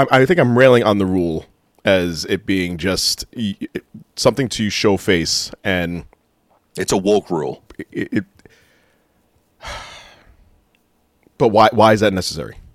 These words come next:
Speaker 1: Is my point. Why, why is it
Speaker 2: It's
Speaker 1: necessary to have this rule when it should just be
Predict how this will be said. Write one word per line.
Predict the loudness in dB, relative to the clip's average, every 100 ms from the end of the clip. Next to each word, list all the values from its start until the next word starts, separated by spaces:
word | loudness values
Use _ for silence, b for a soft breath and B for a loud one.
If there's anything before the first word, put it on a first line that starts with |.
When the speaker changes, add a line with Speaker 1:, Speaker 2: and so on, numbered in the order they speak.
| 0
Speaker 1:
Is | 2
my | 0
point. | -4 -8 -10 _
Why, | 0 2 2
why | 2 4 4
is |
it | 4
Speaker 2:
It's | 2
Speaker 1:
necessary | 2 2 2
to | 2
have | 2 0
this | -2 -4
rule | -2 -2 -4 -8 b b -2
when | -2
it | 0
should | -2
just | -4 -2
be | -4 -4